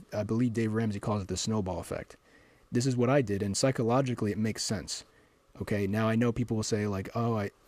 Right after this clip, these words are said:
I'd rather pay the high interest, um, higher interest first," but don't do that. Do the psychological thing first, because it'll help you build your financial muscles. Okay? I mean, there are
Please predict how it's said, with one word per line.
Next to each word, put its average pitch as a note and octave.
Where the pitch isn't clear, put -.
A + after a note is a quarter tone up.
I'd G#2
rather A#2
pay A#2+
the G2+
high A#2
interest, -
um, F#2
higher A#2
interest G#2+
first," C3+
but G#2
don't C3+
do B2+
that. E2
Do B2
the D3
psychological A#2
thing G#2
first, G2
because G2+
it'll G2+
help C3+
you A#2
build G#2
your G#2
financial G#2
muscles. G2+
Okay? G#2
I G#2+
mean, A#2+
there C3
are B2+